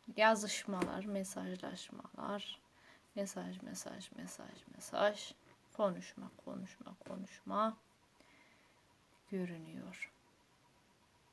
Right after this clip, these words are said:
Bir eril enerji,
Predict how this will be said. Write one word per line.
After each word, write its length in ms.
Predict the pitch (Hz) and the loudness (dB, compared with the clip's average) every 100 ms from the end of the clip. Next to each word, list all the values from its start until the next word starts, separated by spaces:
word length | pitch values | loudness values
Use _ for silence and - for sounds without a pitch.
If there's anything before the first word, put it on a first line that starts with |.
| - - - - - - - - - - - - - - - | -20 -20 -20 -20 -20 -20 -20 -20 -20 -20 -16 -10 -10 -10 -2
Bir 240 | 294 311 - - | 2 2 0 4
eril 400 | 262 269 285 254 | 8 12 12 12
enerji, 840 | 214 190 180 185 185 - 277 285 | 8 6 4 2 0 0 2 2